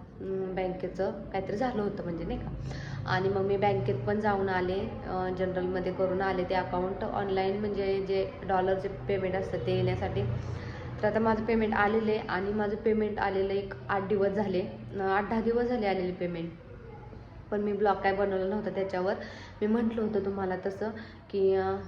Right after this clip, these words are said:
मी त्याच्यावर तुम्हाला ब्लॉग बनवून दाखवेल म्हणून, अं, सांगेल किती आलं किती नाही, नाही का.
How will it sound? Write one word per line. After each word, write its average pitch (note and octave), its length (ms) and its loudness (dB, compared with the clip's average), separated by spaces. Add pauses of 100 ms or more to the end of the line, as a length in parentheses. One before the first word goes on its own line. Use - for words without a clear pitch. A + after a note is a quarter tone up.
(120)
मी G3+ 140 -2
त्याच्यावर F#3+ 460 0
तुम्हाला G3 280 0
ब्लॉग F#3+ 280 2
बनवून G#3+ 380 0
दाखवेल F3 380 0
म्हणून, E3+ 340 -2
अं, F3 260 -4
सांगेल G3 480 0
किती F#3 160 -4
आलं E3 180 0
किती E3+ 260 -4
नाही, E3 140 -4
नाही G#3+ 160 -4
का. F3+ 80 -4